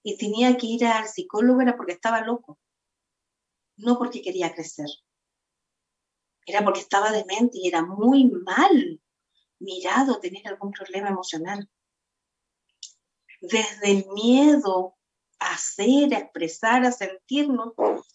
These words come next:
funcionaba todo en esa época. Yo sí rescato ahí los médicos de cabecera. Los médicos de cabecera trabajaban con las emociones de la familia. Y eso sí debiera volver. Pero mientras tanto,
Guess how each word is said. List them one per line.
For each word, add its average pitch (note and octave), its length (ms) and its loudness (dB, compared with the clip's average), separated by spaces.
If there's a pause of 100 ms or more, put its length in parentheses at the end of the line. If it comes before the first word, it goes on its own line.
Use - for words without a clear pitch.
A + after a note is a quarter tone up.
(560)
funcionaba B3+ 600 4
todo D#4 180 6
en E4+ 100 6
esa C#4+ 220 0
época. - 440 -4 (1800)
Yo G#3+ 120 -6
sí B3+ 200 2
rescato C#4 460 0
ahí D4+ 180 4 (160)
los G#3 280 -6
médicos B3 420 -2
de A3+ 100 -10
cabecera. G3+ 720 -12 (1160)
Los E3+ 140 -10
médicos F#3+ 360 0
de F#3+ 120 -2
cabecera F#3 500 -2
trabajaban G3+ 580 0
con F3+ 140 -4
las F3 140 -4
emociones E3+ 540 -6
de E3+ 100 -6
la E3 100 -2
familia. D3+ 520 -6 (800)
Y G3+ 100 -4
eso G3+ 140 0
sí A#3 180 -2
debiera F#3 380 -2
volver. D3 420 -6 (840)
Pero F#3+ 260 -2
mientras A#3+ 360 0
tanto, D#3+ 380 -2